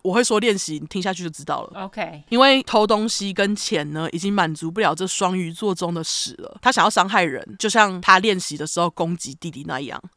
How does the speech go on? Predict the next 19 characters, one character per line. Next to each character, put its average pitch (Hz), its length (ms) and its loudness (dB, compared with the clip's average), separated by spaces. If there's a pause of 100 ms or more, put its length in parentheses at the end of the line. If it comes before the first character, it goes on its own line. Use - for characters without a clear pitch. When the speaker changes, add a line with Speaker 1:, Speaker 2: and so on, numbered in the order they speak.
Speaker 1:
于 180 100 -4
是， 220 360 0
二 254 100 6
十 208 160 -2
一 208 80 0
岁 233 180 2
的 180 60 2 (100)
于 165 120 -6
史 170 280 -8
从 175 320 -8
一 220 240 -4
九 180 220 -2
八 175 220 4
三 175 180 -4
年 165 180 -6
初 165 180 -4
开 160 200 -4
始， 143 180 -12
就 185 280 -4